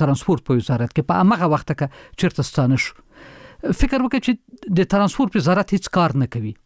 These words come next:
نو دغه ترانسپورت خو د خلکو مربوط ده. خلک په، له ځان سره باید دا پوښتنه وکړي چې زما مسؤلیت څه دی؟ زه موټر راباسم له کوره او د باندې وزم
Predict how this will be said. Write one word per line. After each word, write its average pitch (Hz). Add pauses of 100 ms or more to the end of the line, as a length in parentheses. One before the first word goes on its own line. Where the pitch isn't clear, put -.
(480)
نو 165
دغه 180
ترانسپورت 190
خو -
د 208
خلکو 269
مربوط 127
ده. 123 (260)
خلک - (360)
په، 202
له 180
ځان 214
سره 190
باید 160
دا 185
پوښتنه 156
وکړي 143 (380)
چې 151 (640)
زما 262
مسؤلیت 135
څه 147
دی؟ 110 (320)
زه 208
موټر 180
راباسم 208
له 208 (100)
کوره 208 (180)
او 139
د 143
باندې 180
وزم 190